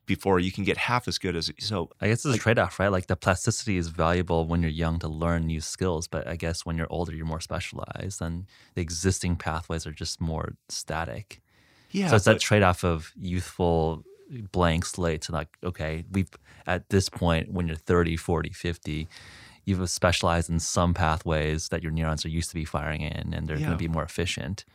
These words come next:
Speaker 1: But let me
Speaker 2: And
Speaker 1: ask
Speaker 2: how
Speaker 1: you
Speaker 2: to get
Speaker 1: this.
Speaker 2: the best of both worlds is kind of, like, the question, right?
Speaker 1: Are we specialized because we can't learn something new? <laughs> Like, are we specialized because we have to be specialized?
Speaker 2: I don't think it's thoughtful. I think it just,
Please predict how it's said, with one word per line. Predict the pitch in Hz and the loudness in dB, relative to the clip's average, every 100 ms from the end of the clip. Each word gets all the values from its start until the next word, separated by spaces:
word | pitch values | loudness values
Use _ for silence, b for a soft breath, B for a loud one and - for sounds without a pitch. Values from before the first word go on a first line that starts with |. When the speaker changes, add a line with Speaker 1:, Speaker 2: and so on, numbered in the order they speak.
| b | b
Speaker 1:
But | 120 127 | -4 -2
let | 147 | -2
me | 143 | 0
Speaker 2:
And | 135 | 2
Speaker 1:
ask | |
Speaker 2:
how | 85 | 4
Speaker 1:
you | 98 | 4
Speaker 2:
to | 135 | 4
get | |
Speaker 1:
this. | 117 - | 2 4
Speaker 2:
the | |
best | 87 - | 4 4
of | 80 | 0
both | 80 82 - | 0 0 0
worlds | 71 90 | -2 -2
is | 87 | -2
kind | 92 | -2
of, | 80 | -2
like, | 82 - | -4 -8
the | |
question, | - 80 - - | -6 -4 -4 -6
right? | 85 85 - | -4 -4 -2
Speaker 1:
Are | 104 104 | 0 0
we | 117 | 0
specialized | 139 - 127 135 110 92 85 87 - - b b b b b b b | -2 0 0 0 0 0 0 -2 -6 -10 b b b b b b b
because | - 113 - 127 107 | -2 0 0 -2 0
we | 107 | -2
can't | - - 110 104 - | -2 -2 0 0 0
learn | 90 101 92 85 | 2 2 2 0
something | - 90 90 85 | -2 -2 -2 -2
new? | 92 110 - | 0 -2 -2
<laughs> | - - 539 571 - - B B B B 104 | -2 -2 -4 -4 -4 -8 B B B B 6
Like, | 117 - | 6 6
are | 120 | 6
we | 120 151 | 8 4
specialized | - 131 127 113 104 92 92 - | 4 4 4 2 2 2 0 -2
because | 92 - 101 95 92 - b b b b b - | -4 0 2 2 0 -4 b b b b b 0
we | 107 | 0
have | - 147 - | 6 6 6
to | - | 2
be | 101 | 2
specialized? | - 78 80 60 58 - - - | 2 2 2 2 -2 -2 -6 0
Speaker 2:
I | 113 | 6
don't | 135 | 8
think | 160 | 8
it's | 107 - - | 6 2 4
thoughtful. | 95 135 - 73 | 4 4 0 -2
I | 80 | 2
think | 107 92 | 2 2
it | 85 | 2
just, | 87 - | -2 -6